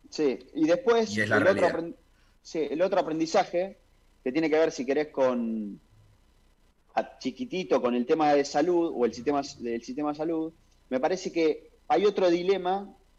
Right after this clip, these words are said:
Speaker 1: que en Argentina y en el mundo, por lo menos hay que ponerlo en crisis. Uno podría pensar que estamos todo el tiempo en emergencia y entonces no podemos discutir lo estructural, o estamos en emergencia porque no discutimos lo estructural.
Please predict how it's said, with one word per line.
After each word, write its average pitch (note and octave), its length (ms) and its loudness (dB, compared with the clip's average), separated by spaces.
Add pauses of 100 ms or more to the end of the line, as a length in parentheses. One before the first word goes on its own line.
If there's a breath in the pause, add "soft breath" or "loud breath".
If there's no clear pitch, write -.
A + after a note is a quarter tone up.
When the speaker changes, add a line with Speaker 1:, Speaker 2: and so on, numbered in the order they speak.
Speaker 1:
que C3 80 0
en C3 80 0
Argentina D3+ 480 -4
y - 40 0
en E3 60 2
el E3 60 0
mundo, F#3 520 -6 (340)
por C#3+ 120 2
lo D3+ 60 2
menos F#3 200 -2
hay E3 80 2
que D3+ 60 -2
ponerlo D3 280 0
en C3 120 -2
crisis. A#2+ 500 -8 (440)
Uno F#3+ 200 0
podría F#3 220 4
pensar D#3+ 320 0
que - 60 -4
estamos G3+ 340 -2
todo F#3+ 120 0
el F#3 100 -4
tiempo F3+ 680 0
en C#3 140 -2
emergencia C#3+ 840 -2
y B2 60 -6
entonces D3 320 -4
no D3+ 120 -2
podemos D#3 260 0
discutir C#3+ 360 -6
lo D#3+ 80 2
estructural, F#3 680 -4 (500)
o C3+ 100 -2
estamos F3 360 0
en D#3+ 60 2
emergencia D#3+ 420 0
porque C#3 260 0
no F3+ 140 0
discutimos B2 400 -2
lo A2 60 -4
estructural. G2+ 520 -8